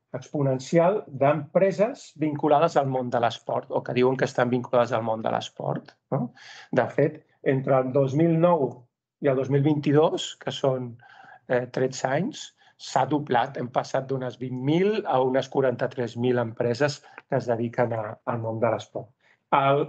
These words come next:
és una llàstima que el, el desglossament del tipus d'empreses no està molt ben definit, val? Però penseu que aquest, aquest tant per cent que diu setanta-nou per cent o vuitanta per cent d'activitats deportives que es dediquen a activitats deportives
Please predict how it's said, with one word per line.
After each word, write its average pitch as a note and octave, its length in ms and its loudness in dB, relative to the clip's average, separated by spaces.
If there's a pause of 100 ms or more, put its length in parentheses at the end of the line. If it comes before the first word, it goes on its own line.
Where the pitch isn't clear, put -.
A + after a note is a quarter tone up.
(280)
és E3 160 2
una F#3+ 140 4
llàstima F#3+ 340 2
que C#3+ 160 4
el, C#3+ 160 -2
el D3 160 2
desglossament D3+ 720 2
del D3+ 240 0
tipus D#3+ 240 2
d'empreses D#3 640 0 (320)
no D3+ 160 2
està D3+ 320 0
molt D3+ 320 2
ben C#3+ 240 2
definit, C#3+ 640 0 (220)
val? C#3+ 240 -4 (380)
Però D3+ 220 4 (180)
penseu D3+ 560 0
que D3 140 4 (340)
aquest, D3+ 480 -2 (160)
aquest D3 320 0
tant E3 160 4
per D3+ 200 2
cent E3+ 200 2
que D#3 120 2
diu D#3 120 2
setanta-nou D3 540 2 (100)
per D#3 220 2
cent D#3 320 0 (100)
o B2+ 80 -6
vuitanta D3 400 2
per D3 160 0
cent D#3+ 240 0
d'activitats C3+ 480 2
deportives C#3+ 560 2
que - 80 0
es A#2+ 80 0
dediquen C3 280 2
a C3+ 40 2
activitats C3+ 300 0
deportives C3+ 560 0